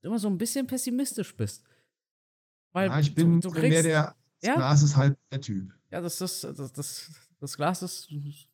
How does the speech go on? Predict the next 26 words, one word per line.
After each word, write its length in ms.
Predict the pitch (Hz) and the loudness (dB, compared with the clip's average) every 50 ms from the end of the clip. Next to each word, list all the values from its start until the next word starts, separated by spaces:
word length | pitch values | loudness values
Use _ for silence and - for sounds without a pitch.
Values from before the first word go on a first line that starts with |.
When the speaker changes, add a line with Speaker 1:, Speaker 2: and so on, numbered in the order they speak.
| _ _ _ _ _ _ _ _ _ _ _ | _ _ _ _ _ _ _ _ _ _ _
Speaker 1:
ja, 300 | 139 156 185 190 180 - - _ _ _ _ - - - - _ _ _ _ _ _ _ _ _ _ _ | -4 -2 -2 -2 -2 -6 -10 _ _ _ _ -20 -20 -20 -20 _ _ _ _ _ _ _ _ _ _ _
fast, 380 | - 165 165 - - - - - _ _ _ _ _ | 0 0 0 0 -4 -8 -12 -20 _ _ _ _ _
fast 220 | - 165 - - | -6 -6 -4 0
ganz 260 | 180 202 226 - - | 0 -2 -2 -2 -4
leer. 300 | - 143 127 120 120 110 - - - - _ _ | 0 2 2 2 2 0 -2 -8 -20 -20 _ _
Nein, 260 | 160 185 240 269 254 | 0 0 0 0 0
aber, 260 | 220 180 165 143 - - _ _ _ | 0 0 -2 -2 -4 -8 _ _ _
weil, 220 | - 165 165 - - - | -4 -4 -4 -4 -6 -10
wie 300 | 143 - 220 233 - - | -8 -6 -6 -6 -2 0
oft 280 | 196 226 208 - - 202 | 0 0 0 0 -2 -4
hast 180 | 202 185 - | -4 -2 -4
du 60 | 196 | -6
schon 200 | 190 - 196 185 | -2 0 2 2
Nachrichten 420 | 185 185 185 170 175 156 - - 156 | 4 2 2 0 -2 -4 -4 -4 -4
bekommen, 400 | 151 - - 147 143 147 165 - | -4 -2 0 -2 -2 -2 -4 -6
in 140 | - 143 147 | -6 -4 -2
denen 160 | 151 147 147 | -2 -2 -2
es 100 | 143 - | -2 -4
hieß, 220 | - 151 147 - - | -4 -6 -6 -8 -8
„Ey, 280 | - 135 147 147 135 - _ _ _ _ _ 85 - _ _ | -6 -4 -2 -4 -4 -6 _ _ _ _ _ -18 -18 _ _
ihr 100 | - 143 | -6 -2
seid 200 | 139 156 151 170 | -2 -2 0 0
heute 160 | 170 151 151 | -2 0 0
ein 40 | 151 | -2
bisschen 180 | 143 - 147 | -2 -2 -2
ausgeschweift, 720 | - - 160 156 - - 127 - - 131 127 127 127 - - | 0 0 0 0 -2 -6 -8 -4 -2 0 0 0 0 -4 -8